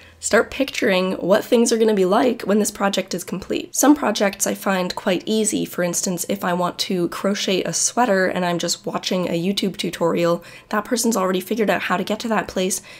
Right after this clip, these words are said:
and I've seen their end product, so I already know what it's gonna look like. So it's not so difficult for me to build the sweater and troubleshoot along the way because I know the end goal. Whereas with my dissertation,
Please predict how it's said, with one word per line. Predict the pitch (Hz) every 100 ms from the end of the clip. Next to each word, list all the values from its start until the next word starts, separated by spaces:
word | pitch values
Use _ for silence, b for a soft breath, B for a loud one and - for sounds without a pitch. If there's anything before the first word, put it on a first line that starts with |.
| B
and | 190
I've | 180
seen | - 214 202
their | 196 226
end | 208 202
product, | 233 190 196 190
so | - 175
I |
already | 180 190
know | 180 180
what | 196 208
it's | -
gonna | 220
look | 196 233
like. | 240 202 202 B B
So | - 262
it's | 302
not | -
so | 285
difficult | 220 - 208 226 -
for | 202
me | 202 196
to | - 202 190 B B -
build | 170 190
the | 220 208
sweater | - 180 208
and | 214 190
troubleshoot | - 160 196 208
along | 190 180 170
the |
way | 160 165 254
because | 262 233
I | 208
know | 190 175 180
the | 185 202
end | 202 -
goal. | - 185 427
Whereas | 202 208 202 - 277 226 202 202 -
with | 190 -
my | 175
dissertation, | 170 165 160 - - 370 - 285 285 285